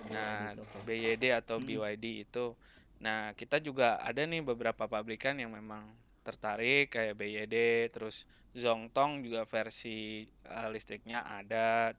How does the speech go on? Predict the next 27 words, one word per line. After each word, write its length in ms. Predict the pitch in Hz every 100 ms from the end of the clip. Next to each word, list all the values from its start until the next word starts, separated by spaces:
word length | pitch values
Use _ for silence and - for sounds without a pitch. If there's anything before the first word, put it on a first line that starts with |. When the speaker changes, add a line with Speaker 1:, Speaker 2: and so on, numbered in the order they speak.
| 110
Speaker 1:
Oh, 80 | 165
Speaker 2:
terus 0 |
Speaker 1:
Zongtong 380 | 160 110 110 151 135
ada 80 | 113
juga 60 | 107
Speaker 2:
misalnya 320 | - 104 107
Speaker 1:
dia. 20 |
Speaker 2:
Higer, 720 | 110 120 127 123 120 120 117 -
terus, 460 | 113 113 - -
Speaker 1:
Iya, 220 | 110 107 107
iya. 140 | 107 107 107
Speaker 2:
eh, 80 | 110 - _ _ _
dan 240 | 131 135 123
banyak 240 | 113 113 113
lagi 260 | 113 113 123
lah 220 | 110 104
yang 240 | 113 110
masih 320 | 110 113 104 165
Speaker 1:
Iya. 60 |
Speaker 2:
sebenarnya 320 | 151 120 139 143
kita 220 | 135 143
masih 340 | 147 123 117 110
dalam 240 | 110 107
proses 380 | 107 117 117 107
pengadaan, 560 | - 107 104 104 104 117
jadi 160 | 110 117
belum, 320 | 113 107